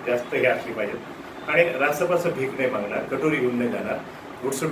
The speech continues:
फोन नाही करणार. कोणी किती मोठा असेल, चेन्नू भाऊ किती मोठे असतील, नाही तर कोणी काय असेल, पण जर रासपचा सन्मान आणि रासपच्या स्वाभिमानाला जर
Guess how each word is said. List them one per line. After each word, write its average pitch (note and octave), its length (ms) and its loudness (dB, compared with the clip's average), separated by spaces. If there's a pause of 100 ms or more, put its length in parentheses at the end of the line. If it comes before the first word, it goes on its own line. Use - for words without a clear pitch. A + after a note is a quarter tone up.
(100)
फोन D#3 180 6
नाही C#3+ 140 4
करणार. G#2 280 -2 (1040)
कोणी B2+ 160 -2
किती D3+ 240 -4
मोठा B2+ 200 0
असेल, - 300 -8
चेन्नू A#2 180 -2
भाऊ B2 140 0
किती C3+ 220 -4
मोठे B2+ 240 0
असतील, B2 240 -2
नाही B2+ 140 -2
तर D3 60 -2
कोणी D#3 260 0
काय B2 120 2
असेल, - 260 -4 (1500)
पण G3 160 10
जर G3 200 6
रासपचा E3+ 460 -2
सन्मान D3 400 0 (120)
आणि C3+ 140 -2
रासपच्या B2+ 500 -2
स्वाभिमानाला B2+ 560 2
जर C3+ 280 -2